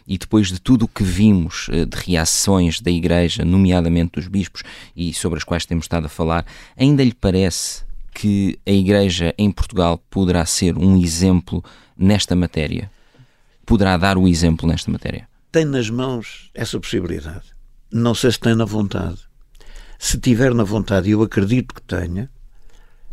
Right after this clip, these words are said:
Speaker 2: tem nas mãos essa possibilidade. Porque tudo o que tem acontecido até agora tem sido, eu, eu estou a hesitar muito na palavra, porque eu não, não queria adjetivar, tem sido negativo.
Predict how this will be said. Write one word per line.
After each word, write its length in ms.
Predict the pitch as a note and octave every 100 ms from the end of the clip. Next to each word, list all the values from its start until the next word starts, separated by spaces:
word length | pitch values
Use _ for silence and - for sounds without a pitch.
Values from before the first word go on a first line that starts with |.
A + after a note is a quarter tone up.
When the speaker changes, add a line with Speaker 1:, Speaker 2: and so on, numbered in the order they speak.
| - -
Speaker 2:
tem 100 | C3
nas 180 | A2 G2
mãos 240 | G#2+ G2+
essa 200 | G2 F2+
possibilidade. 600 | - - F2 D#2+ E2 F#2 - _ - - -
Porque 280 | C#3+ B2 A#2
tudo 360 | - E3+ D3
o 40 | C3+
que 60 |
tem 200 | - C#3+
acontecido 480 | B2+ A#2+ G#2+ F#2+ F#2
até 220 | F#2 G2+ F#2+
agora 440 | F2 F#2 F2 F2+ - - _ -
tem 140 | - G2+
sido, 1040 | - A2 F#2 G2 F#2+ - - - - - - - - - - - - - - - - - - - A3+ - - - - - - -
eu, 220 | - A#2+
eu 100 | -
estou 200 | A2+ C3
a 60 | C3
hesitar 400 | G#2 A#2 G#2 G#2
muito 200 | A2+ -
na 80 | G#2+
palavra, 480 | G2 G#2 A2 F2 F#2
porque 220 | _ G#2+
eu 240 | G2 F#2+
não, 220 | G2 G2
não 160 | F#2 G2+
queria 200 | F#2+ G2+
adjetivar, 680 | F2+ F#2+ F#2 F#2 F2 G2 F#2 - - - - - - - - - - -
tem 120 | D#3+
sido 340 | D3+ D#3 C#3+ C3
negativo. 640 | A2+ G2+ - F2 -